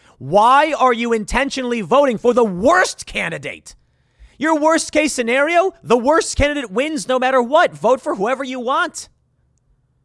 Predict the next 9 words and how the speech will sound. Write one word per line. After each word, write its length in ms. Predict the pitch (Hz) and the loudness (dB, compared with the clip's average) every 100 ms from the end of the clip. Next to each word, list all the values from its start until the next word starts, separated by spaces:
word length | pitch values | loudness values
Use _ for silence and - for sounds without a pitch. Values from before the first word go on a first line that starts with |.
| _ _ | _ _
Fine. 360 | _ 160 147 107 _ _ _ _ _ _ _ _ _ _ _ _ | _ -10 -10 -12 _ _ _ _ _ _ _ _ _ _ _ _
Then 160 | 110 117 | -16 -12
you 140 | 135 | -8
will 160 | 170 139 | -6 -6
reap 220 | 151 - | -10 -10
what 140 | - | -12
you 120 | 190 185 | -8 -8
have 180 | 175 | -8
sown. 340 | - 127 104 | -8 -12 -12